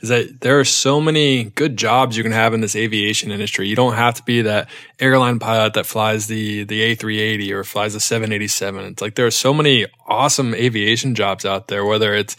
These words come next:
with the sporties, whether it's with just a, a, becoming a mechanic, or you can even work at dispatch in an airline or be a weatherman for an airline. It's like, there's so many things you have to do.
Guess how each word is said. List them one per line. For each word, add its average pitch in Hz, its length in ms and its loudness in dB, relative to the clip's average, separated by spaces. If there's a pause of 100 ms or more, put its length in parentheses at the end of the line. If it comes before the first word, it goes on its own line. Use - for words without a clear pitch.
(280)
with 95 180 -8
the - 80 -2
sporties, 131 520 2
whether 101 320 -2
it's 101 180 -6
with 101 280 -4
just - 240 -6
a, 101 220 -4
a, 107 60 -6
becoming 113 540 -4
a 104 40 -8
mechanic, 151 580 -2
or 110 80 -2
you 117 80 -4
can 131 120 -4
even 120 180 -4
work 120 200 -2
at - 120 -16
dispatch 98 460 -4
in 98 80 -8
an 98 40 -6
airline 101 320 -4
or 113 80 0
be 143 140 4
a 143 60 6
weatherman 113 540 0
for 104 120 -4
an 101 60 -2
airline. 101 360 -4
It's 104 140 -6
like, 113 100 -2
there's 131 180 -2
so 139 140 -2
many 156 140 0
things 131 300 0
you 123 60 2
have 117 120 0
to - 80 -8
do. 110 360 -2